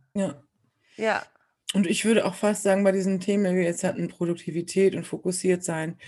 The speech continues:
Speaker 1: kann das 'ne Schlüsseltechnik sein, ne? Oder ist vielleicht
Speaker 2: Absolut.
Speaker 1: sogar die Schlüsseltechnik. Ähm,
Speaker 2: Absolut.
Speaker 1: das fand ich auch.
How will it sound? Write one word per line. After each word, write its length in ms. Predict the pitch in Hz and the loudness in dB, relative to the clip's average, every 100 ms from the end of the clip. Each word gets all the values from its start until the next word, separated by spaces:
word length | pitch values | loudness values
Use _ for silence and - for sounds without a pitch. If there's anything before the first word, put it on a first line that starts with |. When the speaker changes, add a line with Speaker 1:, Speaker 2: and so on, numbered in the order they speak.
| - - - _ | -16 -16 -20 _
Speaker 1:
kann 180 | - 165 | -2 -2
das 180 | 160 175 | -2 -2
'ne 100 | 147 | -2
Schlüsseltechnik 800 | - 180 131 - 110 127 110 - | 0 0 -2 -4 -8 -6 -6 -4
sein, 260 | 123 120 | -4 -2
ne? 120 | 147 135 | -2 0
Oder 180 | 139 | 0
ist 200 | 196 - | 0 0
vielleicht 160 | - 120 | -2 -2
Speaker 2:
Absolut. 120 | 131 | -2
Speaker 1:
sogar 240 | 131 131 117 | -2 -2 -2
die 160 | 120 | -2
Schlüsseltechnik. 800 | 123 113 - 110 92 - - 73 _ _ _ - - 113 - - | -4 -6 -6 -8 -10 -12 -14 -16 _ _ _ -20 -20 -20 -20 -8
Ähm, 60 | 123 | -4
Speaker 2:
Absolut. 420 | 120 117 117 127 | -4 -2 -4 -6
Speaker 1:
das 140 | 131 - | -8 -6
fand 160 | 131 131 | -4 -4
ich 140 | 131 | -4
auch. 320 | 117 120 123 | -4 -6 -6